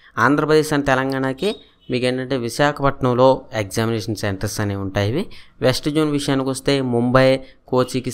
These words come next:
సంబంధించి ఉంటుంది. అదేవిధంగా నార్త్ వెస్ట్ జోన్ అయితే గాంధీనగర్ అన్నమాట, గుజరాత్కి సంబంధించి మీకు ఎగ్జామినేషన్ సెంటర్స్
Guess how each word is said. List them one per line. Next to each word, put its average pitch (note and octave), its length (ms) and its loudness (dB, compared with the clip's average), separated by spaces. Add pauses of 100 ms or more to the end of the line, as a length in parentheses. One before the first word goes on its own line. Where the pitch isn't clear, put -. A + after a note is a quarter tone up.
సంబంధించి A2 640 -2 (360)
ఉంటుంది. G2+ 420 0 (340)
అదేవిధంగా C#3+ 440 2 (120)
నార్త్ C3+ 320 6
వెస్ట్ D3 220 -4 (100)
జోన్ C3+ 180 4
అయితే C3+ 160 0 (140)
గాంధీనగర్ A#2 580 0
అన్నమాట, F#2+ 180 -6 (140)
గుజరాత్కి A2+ 540 0
సంబంధించి G2+ 600 -4 (460)
మీకు G#2 200 -4
ఎగ్జామినేషన్ C3+ 640 -4
సెంటర్స్ G2 360 -8